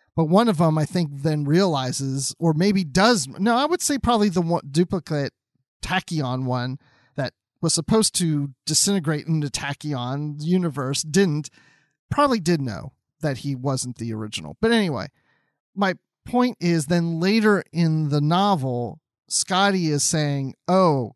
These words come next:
Captain, did you even notice from the badge being the opposite side?" Because, yeah, this is a mirror. This isn't, this is a Spock that is an actual mirror image of the original.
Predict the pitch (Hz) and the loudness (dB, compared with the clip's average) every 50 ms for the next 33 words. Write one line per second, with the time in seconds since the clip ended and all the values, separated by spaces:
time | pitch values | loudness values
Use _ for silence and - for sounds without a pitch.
0 | _ - 180 185 202 196 - 165 143 135 123 123 143 139 139 151 165 160 160 160 | _ -4 -2 -2 -2 -2 -2 -4 -4 -4 -4 -4 -4 -2 0 0 0 2 2 0
1 | 160 143 147 147 143 143 139 143 156 170 185 185 156 139 131 131 - - - - | 0 -2 -2 -2 -2 -2 -2 2 4 4 4 4 2 0 -2 -2 -2 -2 -4 -4
2 | - - - _ _ _ _ _ _ _ _ _ _ - - 175 160 151 143 131 | -6 -10 -14 _ _ _ _ _ _ _ _ _ _ -4 -2 -2 0 -2 -4 -4
3 | 123 - 139 160 180 180 165 143 120 - - 151 147 139 143 139 131 135 - 143 | -4 -4 -2 0 2 2 0 0 -4 -6 -6 -4 -4 -2 -2 -4 -4 -4 -4 -4
4 | 135 - - 226 208 175 131 113 143 - - 170 160 147 127 - - _ 190 190 | -2 0 0 2 2 0 0 -2 -6 -4 -2 -2 -2 -2 -4 -6 -10 _ -4 -2
5 | 214 180 139 127 131 175 202 - 262 202 202 208 175 165 170 180 190 160 113 82 | -2 -2 -2 -2 -2 -2 0 0 0 2 2 4 4 4 4 4 2 2 0 -2
6 | - - _ _ _ _ _ _ - 185 - - 262 226 226 240 156 - _ _ | -8 -12 _ _ _ _ _ _ -6 -4 -4 -2 0 0 0 -2 -2 -6 _ _
7 | _ - 170 202 - - 247 214 190 185 - - _ _ - 180 160 - - - | _ -6 -2 0 0 0 0 -2 -4 -4 -6 -10 _ _ -2 -2 0 2 2 2
8 | - - - 196 196 185 170 - _ - 151 143 - - 151 147 139 131 131 - | 2 2 0 2 2 2 0 -2 _ -4 -4 -4 -2 -2 -2 -2 -2 -4 -6 -10
9 | - _ - 143 156 160 170 143 135 - - 175 160 147 147 147 143 147 151 160 | -12 _ -8 -6 -4 -4 -4 -4 -4 -4 -2 -2 -2 0 0 0 0 0 2 2
10 | 175 196 202 - - 160 170 156 151 147 139 127 139 131 123 135 135 135 139 139 | 2 2 0 0 -2 -2 0 0 0 -2 -2 -4 -4 -4 -4 -4 -4 -2 -2 -2
11 | 139 143 180 220 196 156 156 139 120 117 117 120 | 2 2 2 2 2 2 0 -2 -2 -2 -4 -6